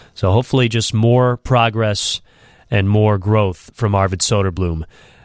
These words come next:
could be a huge piece to the Blackhawks' future. Speaking of pieces for the Blackhawks' future, Lukas Reichel is a guy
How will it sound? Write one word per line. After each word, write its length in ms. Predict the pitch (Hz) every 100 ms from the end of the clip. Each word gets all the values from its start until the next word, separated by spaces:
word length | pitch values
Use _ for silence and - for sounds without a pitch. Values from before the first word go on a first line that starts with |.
| _ _ _ _ _
could 160 | - 120
be 140 | 107
a 20 | 90
huge 500 | - 147 131 107 -
piece 480 | 104 78 - - -
to 120 | 113
the 80 | 95
Blackhawks' 520 | 98 92 104 92 -
future. 440 | 101 92 - - - - - -
Speaking 460 | - - 180 196 175
of 100 | 135
pieces 400 | 143 143 135 113
for 80 | 120
the 80 |
Blackhawks' 540 | 110 113 110 117 104 -
future, 340 | 110 107 104
Lukas 320 | 117 127 120
Reichel 480 | - 131 143 127 107 -
is 220 | 170 160
a 40 | 131
guy 380 | 113 98 90